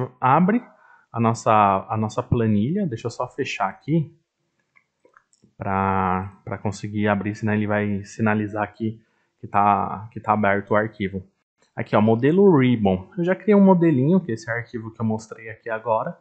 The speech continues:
Vocês vão poder usá-lo como parâmetro. Então, se eu dou dois cliques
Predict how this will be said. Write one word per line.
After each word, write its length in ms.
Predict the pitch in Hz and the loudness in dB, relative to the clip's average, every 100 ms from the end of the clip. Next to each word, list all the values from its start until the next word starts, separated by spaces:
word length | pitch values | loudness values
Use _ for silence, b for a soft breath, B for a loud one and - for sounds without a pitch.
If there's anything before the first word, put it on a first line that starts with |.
| b b b - | b b b -8
Vocês 240 | 117 120 | -4 0
vão 140 | 127 | 0
poder 220 | 135 135 127 | 0 0 0
usá-lo 440 | 127 123 135 143 | 2 0 0 -4
como 260 | 143 139 143 | -2 -2 0
parâmetro. 520 | 185 151 98 - - - | 0 0 -2 -4 -12 -12
Então, 200 | 156 202 | 0 0
se 100 | 202 | 2
eu 60 | 165 | 2
dou 100 | 139 | 2
dois 260 | 131 127 | 2 0
cliques 560 | - 175 185 - - | -4 -4 -4 -10 -20